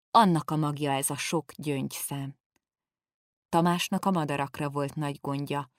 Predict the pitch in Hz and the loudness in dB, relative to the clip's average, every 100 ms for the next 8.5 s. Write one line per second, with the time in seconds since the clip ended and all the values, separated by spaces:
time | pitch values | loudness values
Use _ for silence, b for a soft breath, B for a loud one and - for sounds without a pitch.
0 | b b b b - 190 175 180 - 180 | b b b b -2 0 0 -2 -4 -2
1 | 180 175 180 - 160 151 147 156 - 156 | 0 0 0 -2 -2 -2 -2 -8 -4 -4
2 | 156 160 160 139 151 143 143 - - 160 | -2 -2 -4 -4 0 0 -2 -6 -2 0
3 | 170 165 165 165 - 180 - 143 143 - | 2 2 0 -2 -2 -2 -2 -6 -6 -8
4 | 143 - 147 139 131 - 147 - _ B | -10 -8 -6 -6 -8 -8 -10 -10 _ B
5 | B B B B 220 214 220 - 208 - | B B B B 6 6 4 4 0 2
6 | 196 196 190 190 202 190 175 - 165 143 | 4 4 4 0 -2 -4 -2 0 0 -2
7 | 131 147 147 - 170 175 165 151 139 139 | -8 -6 -6 -2 2 2 0 -4 -4 -4
8 | - 135 - 143 139 | -8 -12 -8 -6 -6